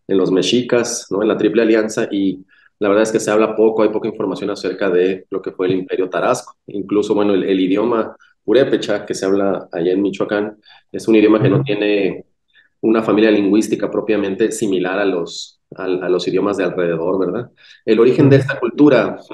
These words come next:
Speaker 1: eh, Dante, en, en
Speaker 2: Ujú.
Speaker 1: esta región y cuando se empieza a posicionar, más o menos, ah,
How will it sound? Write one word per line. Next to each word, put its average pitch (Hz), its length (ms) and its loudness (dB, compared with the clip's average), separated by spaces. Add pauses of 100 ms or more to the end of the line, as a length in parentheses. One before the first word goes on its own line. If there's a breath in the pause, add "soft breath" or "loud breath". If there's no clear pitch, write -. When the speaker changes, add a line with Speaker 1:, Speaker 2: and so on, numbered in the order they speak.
(140)
Speaker 1:
eh, 95 340 -4
Dante, 101 640 -2 (720 soft breath)
en, 104 140 0
en 107 160 4
Speaker 2:
Ujú. - 80 -4
Speaker 1:
esta - 180 -2
región 113 340 2
y 110 40 2
cuando 101 140 0
se 95 100 -6
empieza 98 240 0
a - 60 -4
posicionar, 101 460 -2
más 117 200 0
o 131 40 4
menos, 127 540 0 (300 soft breath)
ah, 110 360 -2